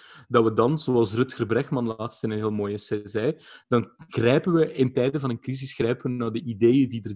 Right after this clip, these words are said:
dan op dat moment liggen. En dus we moeten eigenlijk echt nu al de ideeën hebben over hoe ziet eigenlijk zo'n, zo'n, bij wijze van spreken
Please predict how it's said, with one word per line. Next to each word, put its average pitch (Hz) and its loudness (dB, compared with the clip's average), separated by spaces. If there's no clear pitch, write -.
dan 113 -2
op 113 -6
dat 113 -2
moment 107 -6
liggen. 110 -4
En 120 0
dus 117 -4
we 117 0
moeten 151 2
eigenlijk 139 0
echt 135 -8
nu 135 0
al 139 6
de 120 -4
ideeën 131 4
hebben 120 0
over 113 -4
hoe 127 -2
ziet 156 -2
eigenlijk 190 -4
zo'n, 131 -2
zo'n, 120 0
bij - -4
wijze 139 -2
van 131 -4
spreken 127 2